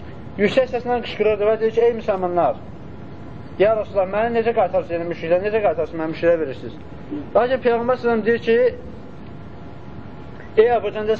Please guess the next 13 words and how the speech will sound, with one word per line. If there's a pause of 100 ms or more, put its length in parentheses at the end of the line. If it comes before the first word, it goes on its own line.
səbr
elə, (600)
səbr
elə,
inşallah
Allah
təala
sənin
üçün
bir
çıxış
yolu
qoyacaq."